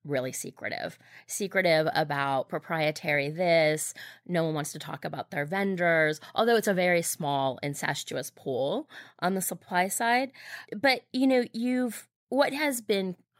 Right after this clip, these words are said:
normally considered proprietary information, you've actually collaborated with people who might be perceived to be competitors.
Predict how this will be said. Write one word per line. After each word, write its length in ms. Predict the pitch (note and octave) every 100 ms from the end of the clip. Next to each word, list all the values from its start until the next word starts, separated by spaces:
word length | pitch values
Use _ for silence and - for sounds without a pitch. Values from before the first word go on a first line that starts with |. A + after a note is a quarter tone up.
| _ _ G#3
normally 320 | G#3+ A#3 G#3+
considered 480 | G#3+ C4+ F3 D#3+ D#3
proprietary 960 | F3 - D3+ E3 - D#3+ D3 C#3+ D3 - -
information, 920 | - F3+ F#3 F3+ E3 E3+ - D#3 C3 - - - -
you've 360 | G#3+ C4+ D4+ D4+
actually 600 | - F#3+ - G3+ E3+ D#3+
collaborated 720 | D#3 - F3 F3 F3 E3 F3 D#3
with 160 | D#3+
people 440 | - D#3 - D#3+ D3+
who 120 | F3
might 240 | D#3+ D#3
be 80 | D3+
perceived 640 | D#3+ E3 - D#3+ C#3+ C#3+ -
to 100 | D#3
be 220 | D3+ C#3
competitors. 880 | - E3 - - - - D#3+ G3+